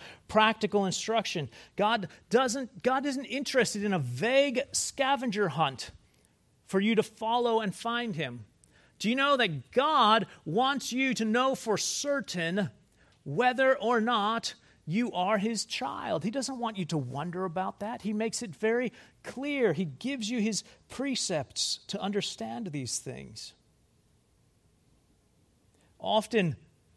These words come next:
when I don't want to live for God's glory, when I don't want to obey God, it's not because I have searched God's word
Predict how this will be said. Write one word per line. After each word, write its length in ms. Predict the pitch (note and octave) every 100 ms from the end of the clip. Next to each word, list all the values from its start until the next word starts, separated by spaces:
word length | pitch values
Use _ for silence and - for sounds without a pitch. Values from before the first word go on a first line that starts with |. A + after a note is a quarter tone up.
| _ _ _ _ _ _ _ _ _ -
when 140 | F#3+
I 80 | F3
don't 280 | F#3 G#3 A3
want 200 | A3+ F3+
to 100 | F3+
live 560 | E3 G#3 B3 B3 F#3+
for 120 | -
God's 360 | F#3+ G3 F#3+ C3
glory, 420 | B2 F#3 A3+ A#3+
when 160 | G#3 F3
I 80 | D3+
don't 240 | F#3 A3
want 200 | A3+ A3
to 120 | G#3+
obey 400 | F3+ C#3 G3+ A3
God, 360 | G3 G#3 A3 G3+ - -
it's 220 | A3 -
not 300 | A3+ D#4+ F4
because 360 | C4+ G3+ A#3+ G3
I 160 | G#3
have 140 | G3+ D#3
searched 640 | - - C#4+ D4 - E3
God's 340 | G#3+ G3+ C#3
word 460 | C#3+ A3 A#3+ G#3